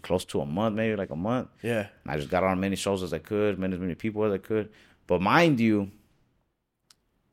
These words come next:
Speaker 1: I'm trying to keep my job at the barbershop or wherever it was I was working. I'm trying to pay my bills. I also have a son.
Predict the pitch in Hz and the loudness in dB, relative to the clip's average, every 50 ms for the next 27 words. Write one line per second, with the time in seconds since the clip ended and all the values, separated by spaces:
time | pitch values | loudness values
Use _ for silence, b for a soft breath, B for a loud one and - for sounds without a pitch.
0 | _ _ _ - 92 85 - - 131 135 127 113 - - 127 110 107 104 101 90 | _ _ _ -6 -6 -4 2 4 4 4 4 4 0 -2 -2 0 2 2 2 4
1 | 110 110 113 110 107 110 - - 76 73 104 110 120 107 104 - - 95 82 65 | 4 4 6 6 4 2 0 0 -2 2 2 2 4 2 0 -2 -2 -2 -2 -2
2 | - - _ - 76 76 80 92 104 110 110 104 101 107 101 104 92 87 80 87 | -4 -10 _ -6 -2 2 4 4 4 6 4 4 4 4 2 4 2 2 0 2
3 | 87 98 107 101 - - 82 76 69 - - 107 104 107 98 - - 101 101 95 | 2 2 2 2 -2 -6 -8 -8 -8 -4 -2 -2 0 0 -2 -2 -2 -2 -2 -2
4 | 82 - - 110 104 95 85 95 107 113 120 - 107 107 98 82 73 - - 110 | -2 -2 0 0 2 2 4 4 2 2 4 4 2 2 2 0 -4 -4 0 0
5 | 123 127 107 92 78 | 2 2 2 0 -2